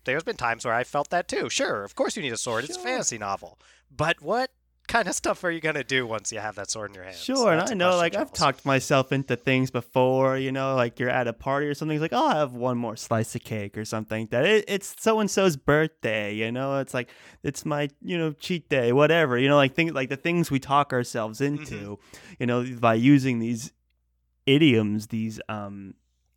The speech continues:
Speaker 2: these phrases that don't really mean <laughs> anything, but have all these, like, applications. And, like, for Logan, we s-, see them coming and we love them and they're entertaining and they're funny and they're, um,
Speaker 1: Yes.
Speaker 2: you know, th-, they're exciting. And that's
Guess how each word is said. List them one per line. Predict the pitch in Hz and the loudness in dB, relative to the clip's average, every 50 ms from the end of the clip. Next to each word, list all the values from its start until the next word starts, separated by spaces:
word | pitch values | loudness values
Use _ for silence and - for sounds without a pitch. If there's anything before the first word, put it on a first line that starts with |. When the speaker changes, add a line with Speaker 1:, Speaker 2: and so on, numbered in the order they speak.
| _ _ - | _ _ -12
Speaker 2:
these | - 127 120 - | -10 -8 -8 -10
phrases | - - 127 123 143 156 143 127 120 110 | -8 -2 0 2 4 4 2 2 0 -4
that | 120 113 | -4 -2
don't | - 123 135 | -2 -2 -2
really | 131 123 117 113 | 0 -2 -2 0
mean | 117 135 165 175 | 0 2 4 4
<laughs> | 156 | 6
anything, | - - - - - 156 135 127 | 6 6 6 6 4 4 4 4
but | 113 - 120 117 - - - - - 139 - | 4 4 4 4 2 -2 -8 -8 -6 -2 2
have | - 143 - 147 | 4 4 4 6
all | 147 143 156 | 6 4 6
these, | 160 165 156 131 | 6 4 4 4
like, | 135 123 117 - - | 4 2 2 2 0
applications. | - 127 127 143 - - 139 - - 123 147 147 - - - 117 107 104 110 - | 0 0 0 0 0 -2 -4 -2 0 0 0 0 0 -2 -4 -4 -2 -4 -4 -4
And, | - 135 131 135 135 - _ - - | -2 0 0 0 -2 -4 _ -12 -6
like, | - 127 117 113 110 - | -2 -2 -2 -2 -4 -6
for | - - 123 | -4 -4 -2
Logan, | 113 123 151 202 208 160 151 143 131 120 | 0 2 4 4 4 4 2 2 0 0
we | 120 127 | -2 -4
s-, | 120 - - - 156 139 131 - | -6 -6 -8 -8 -6 -6 -6 -8
see | - - - 151 151 | -8 -2 0 0 2
them | 127 120 117 | 2 0 -4
coming | - - 135 156 156 139 123 120 | -4 -2 -2 -2 -2 -2 -2 -4
and | 113 113 110 | -4 -4 -6
we | 113 110 | -6 -4
love | 110 117 127 143 131 | -2 0 0 0 0
them | - 113 123 | -2 -6 -6
and | 123 110 113 | -4 -6 -6
they're | 110 110 104 | -6 -6 -6
entertaining | 110 113 - 117 110 - 135 123 135 135 120 113 113 113 | -6 -8 -8 -10 -10 -6 -4 -2 -2 -2 -2 -4 -6 -8
and | 101 104 | -10 -10
they're | 107 107 | -10 -10
funny | 107 _ - 123 135 143 131 117 113 107 | -6 _ 2 2 4 4 2 0 0 -2
and | 107 107 107 107 | -4 -4 -6 -6
they're, | 107 107 104 107 - - - - - - _ _ _ _ | -6 -8 -8 -10 -14 -20 -20 -20 -20 -20 _ _ _ _
um, | - 113 | -8 -6
Speaker 1:
Yes. | 117 101 98 101 - - - _ - | -6 -6 -6 -6 -8 -8 -8 _ 2
Speaker 2:
you | 160 135 117 | 4 4 4
know, | 113 107 104 101 104 | 4 2 0 -2 -6
th-, | - - - _ _ | -8 -12 -20 _ _
they're | - 135 117 110 | 0 2 2 2
exciting. | 110 110 - - 156 151 156 147 120 113 104 101 107 104 - - - - - _ _ - | 2 0 2 4 4 6 6 6 4 2 0 0 -4 -6 -8 -14 -20 -20 -20 _ _ 0
And | 135 127 123 123 123 | 2 4 4 6 6
that's | 135 139 139 - - - - - | 6 4 4 0 -4 -14 -14 -16